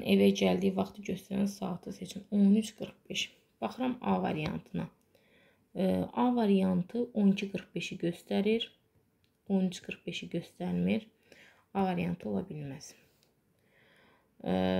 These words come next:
deməli, C variantına baxıram, on dörd qırx beşi göstərir. Ə, ümumiyyətlə, D variantında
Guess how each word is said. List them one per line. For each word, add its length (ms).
deməli, 420
C 280
variantına 560
baxıram, 340
on 200
dörd 220
qırx 180
beşi 320
göstərir. 600
Ə, 120
ümumiyyətlə, 880
D 160
variantında 500